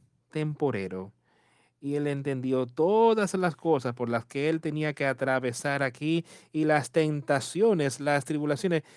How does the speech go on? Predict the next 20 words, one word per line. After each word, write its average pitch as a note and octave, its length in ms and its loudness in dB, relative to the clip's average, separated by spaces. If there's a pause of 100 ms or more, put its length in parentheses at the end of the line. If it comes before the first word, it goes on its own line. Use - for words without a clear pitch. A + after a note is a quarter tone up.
(240)
Pero E3+ 180 2
él F#3 100 4
las F3 180 4
vio F3 200 2
y - 20 0
dijo, F3+ 180 2
"Estas G#3 340 2
son, G#3+ 420 0 (160)
como F#3+ 220 -4
leímos, F#3+ 280 2
son F#3 240 0 (240)
leves A#3+ 560 6
aflicciones". G#2+ 1120 -8 (1200)
Pero D3+ 220 -2
él D#3 260 -2 (220)
tuvo D3+ 460 0
un D3 260 -4
gran G3+ 580 -2
deseo. G#2+ 720 -4 (1900)
El, C3 220 -14